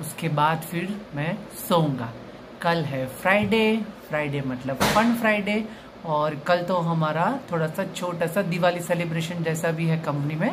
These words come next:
तो let's see क्या होता है क्या नहीं। अभी मैं कर रहा हूँ आज के vlog को यहाँ पर end। तो अगर आपको मेरा vlog अच्छा लगा तो please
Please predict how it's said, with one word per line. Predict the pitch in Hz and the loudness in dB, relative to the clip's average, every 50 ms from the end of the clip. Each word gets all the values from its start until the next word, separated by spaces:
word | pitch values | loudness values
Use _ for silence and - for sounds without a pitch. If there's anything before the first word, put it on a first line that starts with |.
| - - - - - - - - | -2 -6 -12 -16 -16 -16 -10 -6
तो | 175 | -2
let's | 165 160 180 180 - - - | 2 4 2 2 2 2 2
see | 233 226 233 | 2 2 4
क्या | 226 202 196 | 4 6 6
होता | 190 185 180 175 - 180 170 | 6 4 2 2 0 0 0
है | 170 170 160 | 0 0 -2
क्या | 160 165 156 151 147 | -4 -4 -4 -4 -2
नहीं। | 156 175 233 - - - - - - - - - - - - - - - - - - | -2 -2 -2 -4 -6 -10 -16 -18 -18 -18 -18 -18 -16 -16 -16 -16 -16 -16 -16 -10 -6
अभी | 175 180 160 208 | -2 2 4 4
मैं | 208 214 214 202 | 4 4 4 4
कर | 208 202 190 | 4 4 4
रहा | 185 185 185 180 | 4 4 4 4
हूँ | 185 185 185 190 180 170 165 170 | 4 4 4 2 2 0 2 4
आज | 170 170 170 170 - | 4 4 2 0 -4
के | - 190 180 | -4 -2 -2
vlog | 160 160 165 165 165 165 - | 0 0 0 0 0 0 0
को | - 175 165 | 0 2 2
यहाँ | 160 151 156 151 143 143 | 2 0 -2 -4 -4 -4
पर | 151 143 143 131 - | -4 -4 -4 -4 -2
end। | 165 185 202 220 233 233 240 240 240 - - - - - - - - - - - - | 2 4 4 4 4 4 2 2 2 -2 -10 -14 -16 -16 -16 -16 -18 -18 -10 -4 0
तो | 165 160 160 160 160 160 160 160 165 - | 0 2 2 4 4 4 2 2 0 0
अगर | 175 160 170 208 220 | 0 2 4 4 6
आपको | 220 208 214 214 208 | 4 4 2 0 -2
मेरा | 196 202 196 190 | 0 2 2 2
vlog | 190 185 190 185 185 | 2 2 2 2 2
अच्छा | 180 - - - 185 | 0 -2 -2 -2 -2
लगा | 165 165 160 170 185 196 202 202 202 202 - | 0 0 2 4 4 4 4 2 -2 -6 -10
तो | 165 | -10
please | 143 143 151 151 151 151 139 | -10 -8 -8 -8 -8 -8 -8